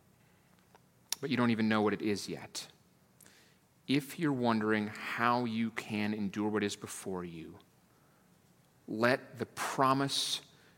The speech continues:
that God has made, you will gain glory through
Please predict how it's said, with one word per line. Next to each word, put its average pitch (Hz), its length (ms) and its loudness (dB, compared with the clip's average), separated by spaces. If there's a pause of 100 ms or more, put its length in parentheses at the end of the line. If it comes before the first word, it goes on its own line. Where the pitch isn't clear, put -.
(180)
that 113 240 -2
God 117 320 6
has 117 300 0
made, 101 560 0 (920)
you 120 200 0
will 147 500 6 (260)
gain 127 420 6
glory 98 640 2 (3000)
through 117 720 6